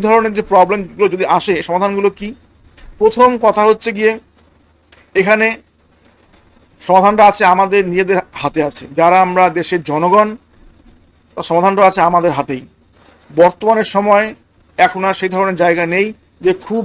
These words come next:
বেশি জাতপাত মেনে চলা হয়। আমরা আগেকার দিনে দেখতাম, বিশেষ করে বিয়ে দেওয়ার ক্ষেত্রে দশটার মধ্যে নটা ফ্যামিলি জিজ্ঞেস করতো অমুকের টাইটেল কী, অমুকের জাতি কী, সাবকাস্টকে ইত্যাদি।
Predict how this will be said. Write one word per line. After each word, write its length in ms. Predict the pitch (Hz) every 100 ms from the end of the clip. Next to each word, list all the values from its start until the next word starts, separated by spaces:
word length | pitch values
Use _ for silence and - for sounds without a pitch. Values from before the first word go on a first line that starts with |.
| 160
বেশি 300 | 185 170 196 147
জাতপাত 360 | 170 165 180 170 160
মেনে 160 | 170 170
চলা 160 | 160 165 147
হয়। 200 | 180 131 - _ _ - - 170
আমরা 140 | 175 156
আগেকার 280 | 165 175 165
দিনে 180 | 170 170
দেখতাম, 260 | 160 196 202 170
বিশেষ 160 | 180 185
করে 160 | 180 180 170 139
বিয়ে 220 | 170 196 202 190 _ 170
দেওয়ার 240 | 175 170 - -
ক্ষেত্রে 300 | 170 180 208 - _ _ _ - - _ - 156
দশটার 340 | 156 - 208 196
মধ্যে 180 | 202 175
নটা 220 | 175 180 180 - _ -
ফ্যামিলি 300 | 170 208 233 180
জিজ্ঞেস 200 | 180 -
করতো 220 | 185 185 180 170
অমুকের 280 | 170 175 175 -
টাইটেল 320 | 160 165 180 175
কী, 100 | 190 190 170
অমুকের 340 | 170 160 170 156 131
জাতি 260 | 156 160 196 185
কী, 120 | 196 - _ - - _
সাবকাস্টকে 720 | - 165 - 190 - 196 196 - -
ইত্যাদি। 420 | 160 165 143